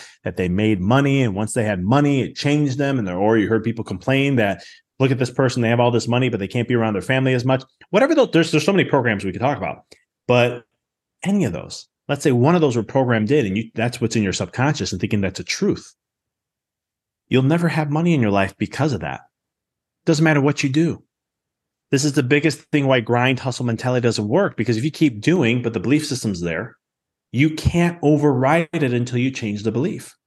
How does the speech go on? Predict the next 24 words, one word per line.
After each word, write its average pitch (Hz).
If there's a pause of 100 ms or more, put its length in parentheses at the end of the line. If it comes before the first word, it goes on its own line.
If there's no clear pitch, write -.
(800)
These 143
are 156
programs. 147
It's 110
like 131
code. 147 (340)
It's 110
like 127
a 120
computer 151
and 123
how 127
it 139
runs. 151 (180)
The 123
code 170
runs 127
no 120
matter 120
what. 127
You 170
can't, 180 (460)
you 170
cannot 156